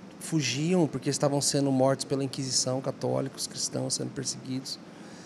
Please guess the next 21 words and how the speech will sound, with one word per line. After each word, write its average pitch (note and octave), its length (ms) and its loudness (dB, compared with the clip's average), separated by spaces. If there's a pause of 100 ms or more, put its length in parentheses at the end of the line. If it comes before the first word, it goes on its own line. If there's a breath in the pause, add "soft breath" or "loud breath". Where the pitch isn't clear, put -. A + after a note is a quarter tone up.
(260 loud breath)
E C3+ 140 4
aí C#3 160 8
juntou C#3 680 6
lá C3 220 6
no, D3 80 6
o - 340 -4
Conde C3+ 360 2
Zendorf C3 560 0
liberou C3 360 2
umas C3 200 4
terras C3+ 340 0
pro B2 140 -8
povo B2 260 -2
poder C3 200 0
viver, B2+ 500 0
e - 20 -2
tinha C3 180 -4
o B2 40 -10
povo C3 200 0
da C3 120 4
Morávia. C3 600 4